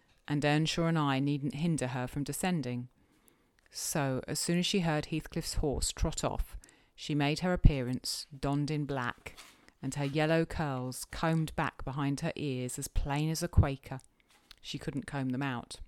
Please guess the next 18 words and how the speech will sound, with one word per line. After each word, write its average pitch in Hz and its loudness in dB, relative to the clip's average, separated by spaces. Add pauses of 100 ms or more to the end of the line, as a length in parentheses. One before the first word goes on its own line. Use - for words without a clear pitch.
(2000)
"Joseph 202 6
and 151 2
I 135 2
generally 165 2
go 160 0
to - -8
the 165 -4
chapel - -4
on 123 -6
Sundays. 131 -2
The 185 -4
kirk, - -2
you 135 -4
know, 135 -4 (180)
has 170 -6
no 175 2
minister 175 0
now," 135 -4